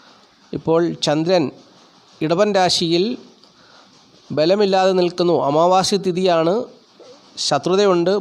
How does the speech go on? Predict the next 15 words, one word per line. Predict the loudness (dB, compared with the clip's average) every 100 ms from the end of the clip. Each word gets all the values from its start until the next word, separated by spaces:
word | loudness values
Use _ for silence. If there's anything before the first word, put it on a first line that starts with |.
| -2
ബുധനുണ്ട്, | 0 2 2 2 0 0
സൂര്യനുണ്ട്. | 0 2 2 2 0 0 -4 -8 -16 -10
അപ്പോൾ | -2 0 0 -4 -16 -20 _ -4
അതിശക്തമായ | -2 -2 -2 0 2 2 2 2
മഴയ്ക്കുള്ള | 0 0 0 0 0
സാധ്യതയാണ്. | -2 0 0 0 0 0
കാലാവസ്ഥ | 0 2 0 0 -2
പ്രതികൂലമാകും. | 0 0 2 2 2 2 0 -4 -16 -20 -20 -20 -14 -4
പ്രകൃതി | -2 0 2 2
നമുക്ക് | 0 -2 -2 -4 -6 -12 _ _ _ -8 -4
ശത്രുവായി | -2 0 2 2 2
മാറുവാൻ | 2 2 0 0
സാധ്യതയുണ്ട്. | 0 0 0 0 0 0
എല്ലാവരും | 0 0 0 -2
സൂക്ഷിക്കുക. | -4 -4 -4 -4